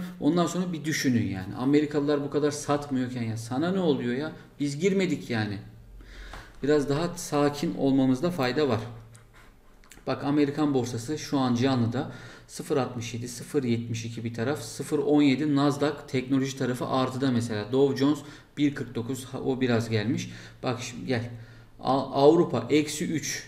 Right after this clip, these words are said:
Asya eksi iki, eksi bir. Biz eksi sekiz. Hayırdır arkadaş ya? Yani yabancı yatırımcı da bizde öyle ağam şağım bir yabancı yatırım-, yatırımcı yok.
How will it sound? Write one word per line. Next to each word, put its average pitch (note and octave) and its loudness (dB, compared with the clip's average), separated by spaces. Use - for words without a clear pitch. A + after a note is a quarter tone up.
Asya C#3+ 2
eksi D3 0
iki, C#3+ 0
eksi C#3 0
bir. A#2 0
Biz G3+ 2
eksi C#3 4
sekiz. A#2+ -4
Hayırdır C#3+ -2
arkadaş C#3 -6
ya? A#2 -10
Yani B2+ 4
yabancı C3+ 4
yatırımcı C#3+ 2
da F3 2
bizde C#3+ 2
öyle C#3+ 8
ağam C3+ 4
şağım C#3+ -2
bir C#3+ 0
yabancı C#3+ 0
yatırım-, D3 -2
yatırımcı C3 0
yok. A#3+ -2